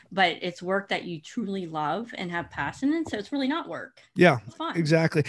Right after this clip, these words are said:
Speaker 2: And the other things we never worried about, you know, I s-, working for a big company, you know, every year it's like, "Okay, let's sign up for health insurance, just check the, the boxes." And now,
Speaker 1: Mm-hmm.
Speaker 2: you know, every year now is, like, a new adventure in, uh, healthcare. <laughs> Like,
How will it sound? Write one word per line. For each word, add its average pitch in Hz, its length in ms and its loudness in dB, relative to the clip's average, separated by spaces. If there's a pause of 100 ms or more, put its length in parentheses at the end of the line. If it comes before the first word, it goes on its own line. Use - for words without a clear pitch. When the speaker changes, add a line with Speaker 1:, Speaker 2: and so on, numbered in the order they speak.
(160)
Speaker 2:
And 226 180 10
the 214 100 12
other 277 140 12
things 196 240 8
we 170 80 8
never 180 260 8
worried 160 300 8
about, 123 300 0
you 170 80 0
know, 170 100 2
I 160 120 2
s-, 160 120 0
working 180 400 6
for 165 140 6
a 156 40 6
big 147 160 2
company, 151 600 4 (360)
you - 100 -2
know, 139 340 2
every 170 200 8
year 165 280 10
it's 143 140 4
like, 147 160 2
"Okay, 175 340 4
let's 170 180 4
sign 170 200 4
up 143 40 -2
for 143 140 4
health 156 240 6
insurance, 139 500 2
just - 240 0
check - 320 2
the, 135 260 2
the 139 120 -4
boxes." 131 640 0 (420)
And 156 120 4
now, 156 500 6
Speaker 1:
Mm-hmm. 208 140 -10
Speaker 2:
you 156 80 -2
know, 143 100 4
every 151 240 6
year 147 100 6
now 147 300 6
is, 139 100 8
like, 135 200 2
a 131 40 2
new 151 200 10
adventure 139 600 6
in, 127 360 2 (100)
uh, 139 160 -4
healthcare. 135 840 4
<laughs> 240 100 6
Like, - 260 -2